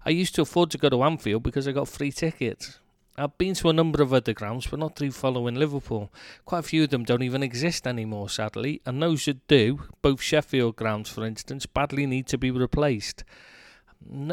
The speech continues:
ah, actually, never mind. I wasn't thinking properly then. I have, of course, been to an <laughs> away ground following Liverpool. It wasn't exactly a long trip, though, as it was Goodison Park. It does need a lot of work, that old lady,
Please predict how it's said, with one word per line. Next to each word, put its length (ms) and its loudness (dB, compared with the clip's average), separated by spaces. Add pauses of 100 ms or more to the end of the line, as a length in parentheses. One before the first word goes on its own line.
(160)
ah, 220 6
actually, 300 0
never 260 0
mind. 360 0
I 60 -6
wasn't 340 2
thinking 340 0
properly 360 0
then. 260 -2
I 60 -6
have, 240 2
of 140 -14
course, 320 4
been 220 2
to 180 2
an 80 4
<laughs> 180 2
away 220 12
ground 340 2
following 440 4
Liverpool. 580 2 (280)
It 160 4
wasn't 280 8
exactly 380 6
a 60 4
long 280 2
trip, 320 0
though, 160 2
as 160 2
it 80 -4
was 180 2
Goodison 500 2
Park. 520 2 (320)
It 160 -2
does 200 10
need 220 4
a 60 6
lot 200 6
of 80 6
work, 300 6
that 140 2
old 260 -2
lady, 540 -2